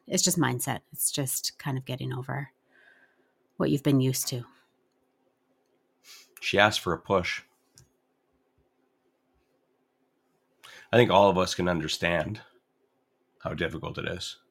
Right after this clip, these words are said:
Speaker 2: And I don't wanna be the one person that says, "Fuck it."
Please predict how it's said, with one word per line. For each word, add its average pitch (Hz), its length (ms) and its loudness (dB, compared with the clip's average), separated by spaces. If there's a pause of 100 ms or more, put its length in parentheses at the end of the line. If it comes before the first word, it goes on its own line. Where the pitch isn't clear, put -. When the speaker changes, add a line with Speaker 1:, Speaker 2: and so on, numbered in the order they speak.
(1800)
Speaker 2:
And 87 440 -2
I 87 100 4
don't 90 120 6
wanna 90 160 4
be 85 100 -2
the 85 100 -2
one 87 260 2
person 85 420 -2
that 78 120 -6
says, 80 520 -2 (1300)
"Fuck 95 240 2
it." - 220 -6